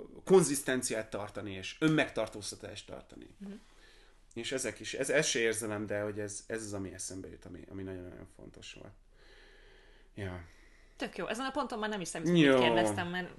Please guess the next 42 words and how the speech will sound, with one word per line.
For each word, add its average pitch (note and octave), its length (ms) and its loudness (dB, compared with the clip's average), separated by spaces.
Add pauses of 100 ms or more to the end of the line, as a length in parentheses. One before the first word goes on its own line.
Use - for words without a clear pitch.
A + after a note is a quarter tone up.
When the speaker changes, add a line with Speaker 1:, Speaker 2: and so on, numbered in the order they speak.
(140)
Speaker 2:
tök - 180 -12
jó - 80 -10
érdekes C#4+ 360 2
Speaker 1:
Jó. C4+ 140 6
Speaker 2:
dolgokat - 440 4
mondtál. A3 400 0 (520)
Most B3 160 -2
még B3+ 140 2
az G4 160 10
érdekel, G#3 560 2
hogy, G3+ 400 -4
ö, G3 240 0 (260)
én F#3+ 220 -4
most G3 280 -8
így G3+ 200 -6
próbáltam, E3+ 640 -2
én, F3+ 100 -4
nekem A3 280 -4
amúgy A3+ 240 -4
három C4 400 -2 (100)
srác - 420 -8 (200)
volt E3+ 300 -8
meg E3 280 -8
a - 120 -10
Jackass, E3 360 -14
mármint E3+ 220 -10
Speaker 1:
Mhm. - 100 -2
Speaker 2:
ugye F3 80 -2
én F3+ 60 -4
azt G3 80 -6
hittem, G3 240 -8
hogy E3 160 -8
a D#3 120 -16
Johnny F3+ 200 -6
Knoxville, F#3 680 -8
meg E3+ 240 -12
a E3+ 160 -10
Speaker 1:
Igen. A#2 320 -2
Speaker 2:
Spike F#3+ 320 -8 (140)
Jonze. G3 560 -12 (360)
Speaker 1:
Igen. B2 400 2
Speaker 2:
A A#2+ 40 0